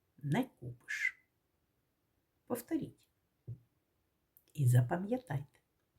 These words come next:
Друга за гроші не купиш.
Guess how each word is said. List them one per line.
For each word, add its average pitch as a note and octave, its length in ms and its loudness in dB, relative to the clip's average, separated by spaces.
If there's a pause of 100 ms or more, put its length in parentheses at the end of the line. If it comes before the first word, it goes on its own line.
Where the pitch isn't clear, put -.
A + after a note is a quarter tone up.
(960)
Друга F3 680 12
за E4+ 180 12
гроші D4+ 760 8 (420)
не B2+ 260 8
купиш. - 680 -2